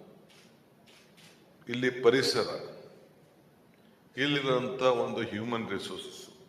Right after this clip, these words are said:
ಇಲ್ಲಿರುವಂಥ ಟ್ಯಾಲೆಂಟು, ನಾಲೆಡ್ಜು, ಹೆಲ್ತ್ ಕೇರು, ಎಜುಕೇಷನ್, ಇಲ್ಲಿ ಬಂದು ಕೆಲಸ ಮಾಡೋಂಥ ಮಕ್ಕಳಿಗೆ ವಿದ್ಯಾಭ್ಯಾಸ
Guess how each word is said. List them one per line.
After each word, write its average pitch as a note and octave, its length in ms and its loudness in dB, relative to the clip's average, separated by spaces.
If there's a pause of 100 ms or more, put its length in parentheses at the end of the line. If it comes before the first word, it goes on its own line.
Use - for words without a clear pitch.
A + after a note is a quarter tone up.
(1500)
ಇಲ್ಲಿರುವಂಥ B2 580 -2
ಟ್ಯಾಲೆಂಟು, G#2 1000 0 (640)
ನಾಲೆಡ್ಜು, A2 600 -2 (380)
ಹೆಲ್ತ್ A#2 340 -6
ಕೇರು, G2 520 -6
ಎಜುಕೇಷನ್, G2+ 640 -10 (1500)
ಇಲ್ಲಿ C#3 220 4
ಬಂದು C#3 200 4
ಕೆಲಸ B2 340 2
ಮಾಡೋಂಥ B2+ 560 4
ಮಕ್ಕಳಿಗೆ A#2+ 800 2
ವಿದ್ಯಾಭ್ಯಾಸ G#2+ 800 -4